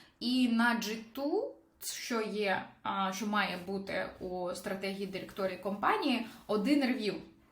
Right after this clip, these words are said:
лише один рев'ю. Да? І, м, якщо вже він, а, м, гуглом ранжується навіть вище, ніж Clutch, то постарайтеся і зробіть так, щоб тут було,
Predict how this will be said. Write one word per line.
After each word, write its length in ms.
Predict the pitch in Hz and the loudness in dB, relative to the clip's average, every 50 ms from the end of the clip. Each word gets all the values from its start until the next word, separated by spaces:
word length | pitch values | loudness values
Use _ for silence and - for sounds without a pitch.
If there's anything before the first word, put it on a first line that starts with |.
| _ _ _ | _ _ _
лише 340 | 214 208 208 - - 254 247 | -8 -8 -4 0 2 4 4
один 300 | 247 220 220 226 220 208 | 4 2 -2 -2 -2 -2
рев'ю. 320 | 190 185 - 170 170 - 196 - - - - - - - - - | -4 -4 -6 -8 -10 -10 -10 -12 -16 -20 -20 -20 -20 -20 -12 0
Да? 340 | 233 220 220 226 233 226 - - - - | 4 4 6 6 4 2 -2 -6 -8 -6
І, 240 | 220 220 214 214 208 | -4 -2 0 0 2
м, 420 | 202 202 202 196 202 202 196 - - - _ _ _ _ _ _ _ _ _ _ _ - | 0 0 0 -2 -4 -6 -8 -12 -14 -18 _ _ _ _ _ _ _ _ _ _ _ -4
якщо 360 | 247 233 254 254 - 381 359 | -2 0 0 0 0 0 0
вже 180 | - 302 302 269 | 2 2 2 2
він, 600 | 240 262 254 247 240 233 226 226 226 226 - - - - | 4 4 4 4 4 4 2 0 0 -2 -4 -6 -8 -4
а, 420 | 220 208 202 98 196 196 202 190 190 | -2 0 2 2 2 2 2 0 0
м, 560 | 196 190 196 - 196 226 240 240 240 226 220 202 | -2 -4 -4 -4 -6 -6 -6 -6 -6 -6 -2 0
гуглом 460 | 233 247 240 233 233 214 190 - - - - | 0 2 2 2 2 0 0 -2 -4 -8 -6
ранжується 720 | - 220 220 214 214 208 208 226 226 214 202 202 - 202 | -4 -2 0 0 0 -2 -2 -2 -2 -2 -2 -2 -2 -2
навіть 340 | 190 202 214 220 233 233 233 | 0 0 0 -2 -2 -4 -2
вище, 320 | 247 254 254 - - 233 | -2 -2 -2 -2 -4 -6
ніж 280 | 208 208 208 208 - - | -6 -6 -6 -6 -6 -4
Clutch, 360 | 196 - - - - - - - - - - - - _ - | -2 -2 -2 -2 -4 -6 -12 -14 -16 -18 -20 -20 -20 _ -8
то 260 | 214 208 202 202 202 | -2 0 2 2 0
постарайтеся 840 | 202 220 220 - 240 226 233 240 247 247 214 214 - 214 196 196 185 | 0 -4 -6 -2 0 2 2 2 2 0 -2 -4 0 2 4 4 4
і 360 | 185 - - 190 196 196 190 | 2 0 -4 -6 -4 -4 -4
зробіть 300 | 190 202 202 196 208 196 | -4 -6 -6 -6 -6 -4
так, 160 | - 196 190 190 | -4 -4 -4 -4
щоб 140 | - - - | -8 -12 -10
тут 220 | - 185 180 180 | -10 -10 -10 -8
було, 320 | 180 170 175 170 170 170 | -8 -6 -4 -4 -4 -4